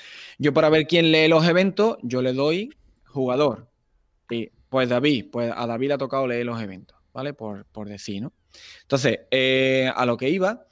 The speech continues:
los eventos aleatorios, pues, cada uno, eh, cada semana le toca a uno leer los eventos. Yo ya llevo hecho veintiocho de cuarenta y nueve. Entonces, yo le doy a ver eventos y toca uno. No sé ni cuál va a tocar, pero por hecho es aleatorio totalmente.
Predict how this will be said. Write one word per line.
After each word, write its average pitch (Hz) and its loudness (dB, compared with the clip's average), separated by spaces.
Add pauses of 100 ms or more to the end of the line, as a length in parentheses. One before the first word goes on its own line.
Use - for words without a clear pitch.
(280)
los 135 2
eventos 156 2
aleatorios, 180 0 (1040)
pues, 127 -2
cada 120 0
uno, 143 -2
eh, 123 -2
cada 139 0
semana 156 -4
le 156 -2
toca 131 -4
a 131 0
uno 135 -2
leer 131 -4
los 139 -2
eventos. 180 -4
Yo 139 -4
ya 143 2
llevo 143 2
hecho 151 -2
veintiocho 135 -2
de 156 -2
cuarenta 123 -4
y 107 -6
nueve. 113 -6 (320)
Entonces, 113 -4
yo 117 -4
le 120 0
doy 127 0
a 131 0
ver 139 0
eventos 196 0 (800)
y 117 -8
toca 127 -4
uno. 123 0
No 104 -6
sé 120 -8
ni 123 -4
cuál 113 -4
va 107 -4
a 107 -6
tocar, 120 -4
pero 104 -16
por 107 -10
hecho 104 -10
es 127 -4
aleatorio 110 -8
totalmente. 120 -12